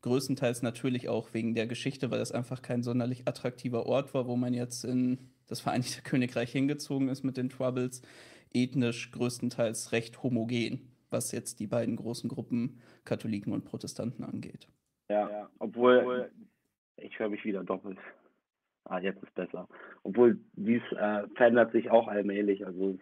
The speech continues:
Speaker 2: der heiße Konflikt ist ja jetzt auch einige Zeit vorbei.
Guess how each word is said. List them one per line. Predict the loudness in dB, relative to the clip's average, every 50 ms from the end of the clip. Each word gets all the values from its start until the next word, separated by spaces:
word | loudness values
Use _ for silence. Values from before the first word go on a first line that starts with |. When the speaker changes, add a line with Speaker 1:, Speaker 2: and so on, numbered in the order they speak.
| -12 -20 _ _ _ _ -12
Speaker 2:
der | -10 -8 -8 -8 -10 -14 _ _ _ _ _ _ _ _ _ _ _ _ _ 0 6
heiße | 6 6 6 6 2
Konflikt | 0 0 -2 -2 -2 -2 -4 -4 -4 -6
ist | -6 -4
ja | 0 2
jetzt | 2 0 0 -2
auch | -6 -6 -6 -4
einige | -4 -2 2 2 2 2
Zeit | 2 2 0 0 0 0
vorbei. | 0 -2 -2 -2 -2 -2 -2 -4 -6